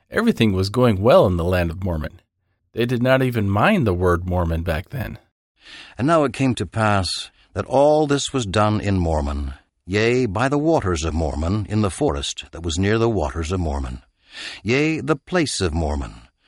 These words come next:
Speaker 2: the waters of Mormon, the forest of Mormon.
Speaker 1: Mormon, who was abridging this record, must have been pretty proud to have his namesake after this special place. What is in a name, anyway? For the first one hundred and eighty years of its history as a church,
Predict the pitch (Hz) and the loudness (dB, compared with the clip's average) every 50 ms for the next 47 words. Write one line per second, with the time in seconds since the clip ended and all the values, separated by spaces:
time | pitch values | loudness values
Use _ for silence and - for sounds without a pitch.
0 | _ _ _ 120 135 135 147 175 175 151 120 117 101 82 87 82 69 78 82 78 | _ _ _ -2 0 2 4 2 2 2 2 0 -2 -2 -2 -4 -2 -2 -2 -2
1 | 73 67 64 62 62 64 58 - - _ _ _ _ _ _ _ - 139 127 - | -2 -4 -4 -8 -10 -12 -14 -18 -20 _ _ _ _ _ _ _ -6 -6 -6 -6
2 | - - 190 180 139 95 80 76 - - - - 92 78 78 90 90 80 73 69 | 0 2 2 4 4 2 0 -4 -6 -8 -6 -4 -4 -2 -2 -2 0 0 -2 -4
3 | 67 62 58 58 - _ _ _ _ _ _ _ _ _ _ _ _ _ _ _ | -6 -8 -12 -16 -20 _ _ _ _ _ _ _ _ _ _ _ _ _ _ _
4 | _ _ _ _ 233 - 202 185 139 107 101 104 107 - - 113 127 120 107 98 | _ _ _ _ -2 0 2 2 2 2 0 -2 -4 -6 -4 0 2 2 2 2
5 | 95 90 90 104 123 156 170 139 113 101 92 90 87 - - - 90 90 - 87 | 0 -2 -2 0 0 0 2 0 0 0 0 0 -2 -4 -4 -6 -6 -4 -4 -6
6 | 87 95 - _ _ - - 104 - - 98 101 104 90 82 - - 202 175 - | -6 -8 -10 _ _ -8 -6 -4 -4 -4 0 0 0 0 0 -2 -4 -4 -4 -4
7 | - _ - 254 196 131 101 98 - 80 92 120 110 107 95 - 85 92 101 110 | -6 _ 0 2 2 2 2 0 -2 -4 -2 -2 -2 -2 -2 -4 -4 -2 0 0
8 | 120 131 123 - - 80 85 - - - - 98 - - 87 92 90 - - - | 2 0 0 -2 -6 -8 -10 -10 -8 -8 -8 -6 -6 -8 -8 -6 -4 -4 -6 -6
9 | - 123 - - 78 71 - - 127 123 - - - - - _ _ _ _ _ | -6 -6 -6 -6 -8 -10 -4 -2 -2 -2 -2 -6 -12 -16 -16 _ _ _ _ _
10 | _ _ _ _ _ _ _ _ _ - - 214 208 170 165 190 214 151 107 92 | _ _ _ _ _ _ _ _ _ -6 -4 -4 -2 0 2 2 2 2 2 2
11 | 92 90 90 92 - - 139 180 160 107 73 - 69 - - _ _ _ _ _ | 0 0 0 -2 -2 0 0 2 2 0 -2 -4 -6 -10 -16 _ _ _ _ _
12 | _ _ _ _ _ _ _ - 135 131 139 - - 202 190 170 - - 147 180 | _ _ _ _ _ _ _ -8 -6 -6 -6 -2 0 0 0 0 0 -2 0 0
13 | 196 196 202 208 208 202 196 - - 117 123 139 151 147 127 95 90 92 95 90 | 2 2 2 0 -2 -2 -4 -4 -2 -2 -2 -2 -2 0 0 2 2 0 0 -4
14 | 87 92 101 123 139 - - 139 113 - - - - - 87 87 - - _ 87 | -4 -2 -2 -2 -2 -2 -2 -2 0 0 -2 -4 -8 -8 -8 -8 -12 -12 _ -6
15 | 90 98 113 131 135 - - 147 127 95 - - - - | -4 -2 -2 -2 -4 -2 0 0 0 0 -2 -6 -12 -18